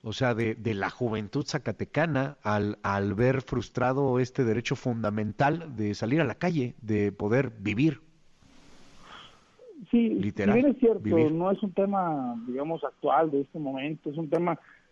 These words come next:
Speaker 2: que,
Speaker 1: Ajá.
Speaker 2: que viene, eh, precedido de muchos errores, de muchas acciones, eh, que es un
Speaker 1: Ujú.
Speaker 2: tema, eh, pues, pasado, digámoslo así,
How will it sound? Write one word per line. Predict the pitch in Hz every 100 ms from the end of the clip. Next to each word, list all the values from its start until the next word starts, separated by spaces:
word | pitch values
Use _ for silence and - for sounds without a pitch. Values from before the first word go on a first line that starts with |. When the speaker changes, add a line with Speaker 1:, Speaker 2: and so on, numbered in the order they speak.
| _
Speaker 2:
que, | 180 156 147 120
Speaker 1:
Ajá. | 127 143
Speaker 2:
que | 139
viene, | 131 156 175 190 175 151 - _ _ _ _
eh, | - 123 143 143
precedido | 147 143 151 185 180 165 151
de | 147
muchos | 160 165 165
errores, | 143 156 185 160
de | 160
muchas | 165 160
acciones, | 135 - 180 196 185 160 _ _ _ _ _
eh, | 180 175 -
que | 165
es | 156
un | 170
Speaker 1:
Ujú. | 156
Speaker 2:
tema, | 175 175 175 160 147 - _ _ _ -
eh, | 147 147 143 143 139 131 - _ - - _ _ _ -
pues, | 156
pasado, | - 147 165 196 190 185
digámoslo | 170 185 196 185 175
así, | 180 214